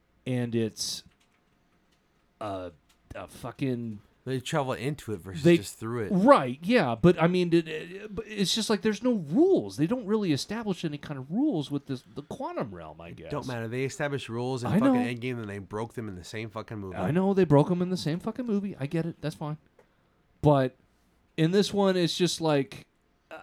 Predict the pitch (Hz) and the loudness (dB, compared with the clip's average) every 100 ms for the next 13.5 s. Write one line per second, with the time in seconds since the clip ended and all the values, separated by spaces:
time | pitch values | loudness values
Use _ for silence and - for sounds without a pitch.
0 | _ - 160 175 185 185 220 - 175 170 | _ -10 -2 2 2 0 -10 -14 -16 -10
1 | 185 147 156 151 147 - _ _ _ _ | 0 2 2 -4 -10 -18 _ _ _ _
2 | _ _ 151 160 156 - 135 _ _ - | _ _ 4 4 4 -4 -18 _ _ -20
3 | - - _ _ - 160 139 226 240 196 | -20 -20 _ _ 0 2 4 2 2 2
4 | 156 - - 147 180 170 135 _ _ - | 2 0 -6 -4 -2 -2 -4 _ _ 0
5 | 170 175 175 180 170 233 240 233 196 151 | 0 2 4 6 6 2 0 -2 0 -2
6 | 107 127 156 165 151 127 113 143 156 156 | 0 0 2 -2 -6 -4 -4 -4 -4 -2
7 | 170 185 - 127 - 151 156 - - 143 | -2 -4 -4 -4 -4 -4 -6 -6 -4 0
8 | 143 147 180 196 214 196 160 117 113 - | 0 -2 -4 -4 -6 -6 -8 -8 -8 -10
9 | - 190 - 123 98 104 107 156 135 101 | -12 -12 -6 -8 -8 -6 0 2 2 -2
10 | 92 87 - 104 104 127 143 110 87 - | -10 -12 -12 -10 -4 -4 -4 -10 -12 -18
11 | - - - 208 165 - 143 113 - - | -20 -20 -8 -6 -6 -6 -6 -4 -8 -16
12 | _ _ _ _ _ 98 156 220 - 220 | _ _ _ _ _ -2 0 0 0 -2
13 | 226 - 220 214 | -2 -4 -6 -6